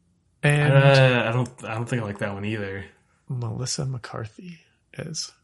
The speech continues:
Speaker 1: Brenda Kearns.
Speaker 2: I mean, that kind of works, I
Speaker 1: Yeah.
Speaker 2: guess.
Speaker 1: But again, you're just picking, like,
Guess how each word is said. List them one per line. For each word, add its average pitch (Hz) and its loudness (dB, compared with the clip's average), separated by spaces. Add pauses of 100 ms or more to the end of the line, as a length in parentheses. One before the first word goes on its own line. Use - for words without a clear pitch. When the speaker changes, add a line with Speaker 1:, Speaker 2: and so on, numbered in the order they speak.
(240)
Speaker 1:
Brenda 110 -6
Kearns. - -18 (480)
Speaker 2:
I 135 2
mean, 143 2
that 151 -4
kind 165 0
of 127 -2
works, - -12 (480)
I - -4
Speaker 1:
Yeah. 135 -2
Speaker 2:
guess. 135 -2
Speaker 1:
But 143 6
again, 113 2
you're 139 6
just 143 4
picking, 156 8
like, 113 4